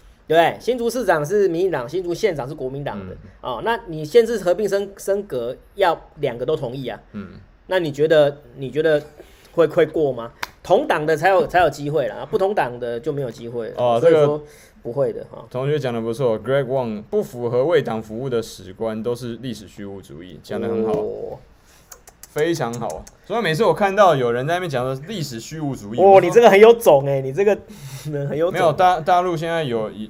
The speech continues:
Speaker 2: 的确有
Speaker 1: 对。
Speaker 2: 年轻一派的人是搞得清楚说到底是什么。我不，我不反对啦，我觉得共产党这样做，以执政党来说正常啦，因为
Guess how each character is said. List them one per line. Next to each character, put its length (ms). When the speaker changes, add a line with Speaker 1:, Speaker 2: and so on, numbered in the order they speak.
Speaker 2:
的 140
确 180
有 280
Speaker 1:
对。 20
Speaker 2:
年 180
轻 220
一 80
派 160
的 80
人 140
是 240
搞 180
得 80
清 160
楚 180
说 160
到 140
底 160
是 80
什 80
么。 100
我 120
不， 280
我 120
不 160
反 240
对 140
啦， 100
我 80
觉 140
得 80
共 140
产 100
党 160
这 60
样 120
做， 240
以 120
执 160
政 160
党 80
来 160
说 140
正 180
常 260
啦， 160
因 100
为 120